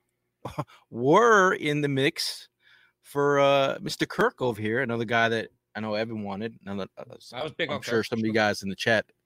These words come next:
Speaker 1: as well wanted as well.
Speaker 2: Mm-hmm.
Speaker 1: Um, Christian Kirk, man's effed up the whole wide receiver market. Thank you, Jags and,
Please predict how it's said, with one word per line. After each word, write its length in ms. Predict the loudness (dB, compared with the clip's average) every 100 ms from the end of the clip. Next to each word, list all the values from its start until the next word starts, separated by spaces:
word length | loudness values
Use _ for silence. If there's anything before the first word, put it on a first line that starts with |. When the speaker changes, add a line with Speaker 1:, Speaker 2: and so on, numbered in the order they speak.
| _ -10
Speaker 1:
as 160 | -6
well 260 | 2 4 4
wanted 300 | 2 -2 -6
as 140 | -4
well. 340 | 0 0 0 -8 _ -20 -20 -16 -18 _ _ -2
Speaker 2:
Mm-hmm. 40 | 2
Speaker 1:
Um, 340 | 4 4 2
Christian 320 | 0 0 0
Kirk, 300 | 2 2 2 _ _ _ _ _ _ _ _ _ _ _
man's 800 | 2 6 6 6 4 2 -8 -12 _ _
effed 260 | 2 2 2
up 160 | 0 2
the 80 | -2
whole 540 | 4 4 4 0 -6 -2
wide 200 | 2 2
receiver 480 | 0 -6 -6 -4
market. 460 | -4 -4 -6 -10 -12 _ _ -10
Thank 240 | -10 -8
you, 120 | -12
Jags 480 | -6 -4 -2 -4 -6
and, 160 | -10